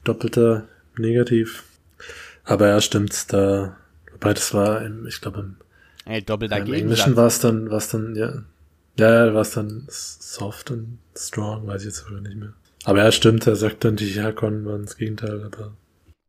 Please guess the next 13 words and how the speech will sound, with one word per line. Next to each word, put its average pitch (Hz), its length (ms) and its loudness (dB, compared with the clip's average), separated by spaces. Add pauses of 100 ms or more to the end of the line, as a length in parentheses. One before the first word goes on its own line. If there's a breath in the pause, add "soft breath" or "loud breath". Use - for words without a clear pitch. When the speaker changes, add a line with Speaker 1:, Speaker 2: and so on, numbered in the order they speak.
(100)
Speaker 2:
Aber 120 300 2
ich 120 60 -2
meine 135 240 0
auch, 123 120 0 (160)
äh, 156 80 -4
inhaltlich 147 540 2 (480)
sind 113 220 -2
die 120 80 0
doch 117 140 0
ähnlich. 110 340 -2
Ich - 100 -12
meine, 110 180 -2
die 113 180 -2